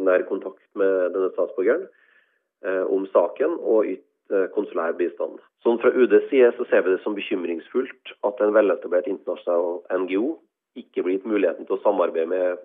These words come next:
egyptiske sivilsamfunn eller egyptiske myndigheter, og vi håper at den saken her blir løst så raskt som mulig.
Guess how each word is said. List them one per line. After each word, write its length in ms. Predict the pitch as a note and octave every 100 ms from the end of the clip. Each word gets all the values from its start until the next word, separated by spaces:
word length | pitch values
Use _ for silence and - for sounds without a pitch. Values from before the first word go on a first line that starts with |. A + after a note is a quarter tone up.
| -
egyptiske 500 | F#2+ F#2+ - - -
sivilsamfunn 500 | - F#3 - G2 -
eller 160 | G2 F#2
egyptiske 380 | F2+ - - -
myndigheter, 480 | F2+ E2+ D#2+ - C#3+
og 160 | C3
vi 80 | G#2+
håper 320 | G#2 F#2+ -
at 80 | -
den 140 | F#2+ -
saken 300 | E2+ E2+ F#2
her 120 | E2
blir 160 | F2 F2
løst 240 | E2+ - _
så 140 | -
raskt 160 | - -
som 100 | F2+
mulig. 220 | -